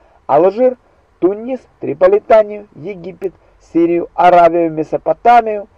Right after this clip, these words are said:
и пространство, не считая пустынь, величиною с пол Европы. В среднем на этой огромной территории приходится по шестнадцать арабов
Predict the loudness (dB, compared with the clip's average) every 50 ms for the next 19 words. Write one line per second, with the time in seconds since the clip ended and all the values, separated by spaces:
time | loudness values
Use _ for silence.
0 | _ _ _ _ -18 -8 -2 0 2 2 2 2 0 0 0 0 -2 -6 -8 -8
1 | -8 -10 -12 -12 -8 -2 2 2 4 2 2 -2 -6 -10 -8 _ -6 -6 -6 -6
2 | -10 _ _ _ _ -6 -4 -4 -4 -4 -4 -6 -2 0 0 0 0 -2 -4 _
3 | _ -4 0 2 4 4 2 0 -2 -4 -4 -6 -8 -10 -12 _ _ _ _ _
4 | _ _ _ _ _ _ _ _ _ _ -2 2 2 2 2 2 -2 -8 -14 _
5 | -20 -20 -20 _ _ -2 0 0 2 4 4 2 2 2 0 0 0 0 -2 -8
6 | -14 -16 -12 -10 -8 -4 -2 0 0 0 -2 -4 -8 _ _ _ _ _ _ -8
7 | -2 -2 -2 -2 -2 -2 -6 -2 0 -2 -2 -2 -6 -12 -12 -10 -10 -10 -10 -10
8 | -14 -20 _ _ 0 2 4 4 4 4 2 -2